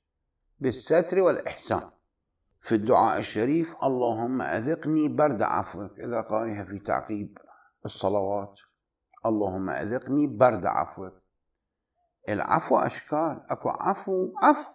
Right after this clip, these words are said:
والنتيجة عفو، سقطوا ال-، الذنب وما استوفوا الحق، تركوا حقهم. لكنه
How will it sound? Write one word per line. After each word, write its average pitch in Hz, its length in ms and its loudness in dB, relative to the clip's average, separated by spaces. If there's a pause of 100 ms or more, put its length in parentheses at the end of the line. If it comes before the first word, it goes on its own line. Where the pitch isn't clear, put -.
والنتيجة 233 600 0
عفو، - 280 0
سقطوا 190 560 4
ال-، 113 420 -6 (560)
الذنب 110 720 0
وما 151 280 2
استوفوا 120 540 2
الحق، 92 440 2
تركوا 123 400 2
حقهم. 90 600 -6 (720)
لكنه 240 680 -2